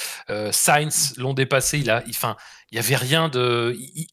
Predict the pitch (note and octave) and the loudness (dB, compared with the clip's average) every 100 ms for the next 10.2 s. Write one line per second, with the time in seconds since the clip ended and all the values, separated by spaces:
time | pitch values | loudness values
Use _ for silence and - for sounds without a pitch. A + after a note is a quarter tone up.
0 | - F#3 D#3 F#3 F3+ C#3 C3 C3 B2+ C3 | 0 2 4 4 2 0 2 2 2 0
1 | C3+ F#3+ F3 D#3+ - D3+ A#2+ A#2 A#2 G#2+ | 2 2 0 -2 0 0 0 -2 -2 -2
2 | G#2+ A2 - D3+ C3+ A#2 A2 A2 A#2 D3 | -4 -2 0 -2 -2 -2 -2 -4 -4 -4
3 | C3 - C3+ B2 A#2 A#2+ A2+ A#2 A2 A#2+ | -2 0 0 0 -2 0 2 4 4 2
4 | A#2 G#2+ - D#3+ F3 - - - - C3+ | -2 -6 -2 -2 -2 -6 -14 -14 -4 -2
5 | D#3+ A3+ G#3 F#3 A3+ D3+ F#3 F#3+ G#3+ F3 | 4 4 4 4 4 4 4 2 2 2
6 | D#3+ D#3+ D3 - C#3+ F3+ G#3 G#3+ - G3+ | 2 2 0 -2 0 0 2 2 2 -4
7 | - A3+ C4 - - - F3+ C4 E3+ - | 2 2 0 -10 -8 -2 2 4 4 4
8 | B3 - - - - G#3 G#3 B3+ - C#4+ | 2 0 -6 -8 -4 0 2 0 2 0
9 | C4+ A#3+ A#3+ C4 A3 - D#3 D#3 D3+ D3 | 2 2 2 2 2 2 4 6 6 4
10 | C#3+ | 4